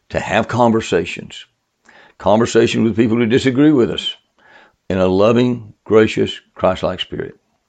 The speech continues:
And listen, guys, sometimes we may need just to say, "Listen, I'm really interested in hearing your story." And then just sit back and listen for a while. I mean, maybe even asking some questions to try to clarify things and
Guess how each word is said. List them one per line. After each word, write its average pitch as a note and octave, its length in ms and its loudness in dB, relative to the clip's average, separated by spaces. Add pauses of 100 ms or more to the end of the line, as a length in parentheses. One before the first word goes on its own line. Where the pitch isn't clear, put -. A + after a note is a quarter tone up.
(960)
And C3+ 140 0
listen, F#3 240 0
guys, A2+ 320 2
sometimes F#3+ 800 0 (440)
we C3+ 240 2
may G3 180 4
need C3+ 200 4
just B2+ 140 -2
to B2+ 80 -6
say, A#2 140 2
"Listen, D3+ 540 0
I'm D#3+ 200 0
really G#3+ 200 2
interested D#3+ 480 -2
in C3 80 0
hearing B2 280 0
your A#2+ 120 -4
story." - 540 -10 (760)
And A2+ 180 0
then F#3+ 160 2
just D3+ 380 0
sit - 460 -2
back D3+ 200 2
and F3 140 4
listen F#3 320 0
for F2+ 160 -2
a F#2 60 -4
while. - 560 -8 (1200)
I G2 40 -8
mean, F#2 160 -2
maybe A2 220 4
even A#2 140 0
asking A#2+ 320 -2
some A2+ 180 -8
questions A2+ 520 -2
to G#2+ 120 -16
try - 160 0
to A2 60 -2
clarify A2+ 540 2
things F2 400 -8
and C#2+ 120 -12